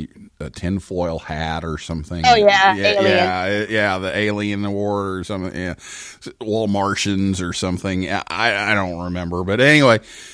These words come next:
Speaker 1: But, but the other thing that really ju-, it, it made this fun was everybody just kinda started making up rules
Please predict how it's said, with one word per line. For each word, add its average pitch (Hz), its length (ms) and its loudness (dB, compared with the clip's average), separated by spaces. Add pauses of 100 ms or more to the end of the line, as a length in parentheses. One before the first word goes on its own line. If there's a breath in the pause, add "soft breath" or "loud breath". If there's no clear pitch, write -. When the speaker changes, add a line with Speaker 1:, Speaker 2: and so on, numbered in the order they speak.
(300 loud breath)
Speaker 1:
But, 143 240 -2 (200)
but 143 160 -6
the 175 220 4
other 247 260 6
thing 190 340 6
that 139 140 4
really 156 960 6 (500)
ju-, 123 200 -2 (280)
it, 131 220 -8
it 135 260 -12
made 156 300 2
this 135 240 2
fun 104 640 0 (1080 soft breath)
was 139 340 4 (180)
everybody 202 580 6
just 170 280 0
kinda 156 320 4
started 135 480 6
making 127 500 4
up 113 240 0
rules 95 840 0